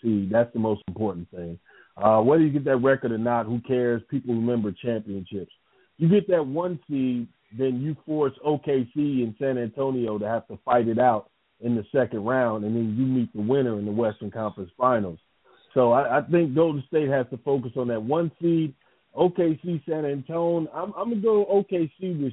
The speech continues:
year, and I think we're gonna see a Golden State O K C, uh, Western Conference Finals, and it's six or seven. Uh, great series, probably an instant classic, but that's what I'm expecting.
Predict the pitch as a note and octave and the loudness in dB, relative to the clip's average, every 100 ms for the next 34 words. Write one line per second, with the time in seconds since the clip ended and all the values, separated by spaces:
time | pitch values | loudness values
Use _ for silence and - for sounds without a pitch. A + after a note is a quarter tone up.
0 | - C3 B2 B2 A2+ B2+ B2+ D3+ A#2+ B2+ | -4 -2 -2 -2 -4 -6 -6 -8 -6 -6
1 | C3+ C3 - B2+ G#2+ B2+ B2+ A#2+ - B2+ | -4 -6 -2 0 2 2 0 -2 -2 0
2 | A#2+ A#2+ C3 A#2 - B2+ B2 A2+ G#2+ G#2 | 2 2 0 -2 -2 -2 0 0 0 -2
3 | A#2+ A#2+ B2 A2 A#2+ G#2+ G#2 - B2+ B2+ | -2 -2 -6 -6 -4 -4 -10 -2 2 4
4 | B2+ A#2 _ - A#2 A2+ A#2 - _ - | 4 0 _ 2 4 4 2 -2 _ 0
5 | D3 - A#2+ - C3+ B2+ B2+ B2 A2 G#2 | 0 0 -4 2 2 4 2 2 2 2
6 | G#2 G2 F#2+ C3+ C3+ - C3 B2+ B2+ A#2+ | 2 2 4 4 4 0 2 4 2 0
7 | A#2 _ - B2+ A#2 A#2 A#2 G#2+ A#2+ A#2+ | -4 _ 0 2 4 2 0 -2 -4 -4
8 | A#2+ - C3 A#2+ A#2 F#2 _ F#2 G2 G2+ | -8 -6 -4 -2 -4 -12 _ -12 -8 -8
9 | - _ _ _ A#2+ B2+ B2+ A#2+ A2 G2 | -10 _ _ _ 0 2 2 0 0 -6
10 | G2 E2+ _ | -12 -18 _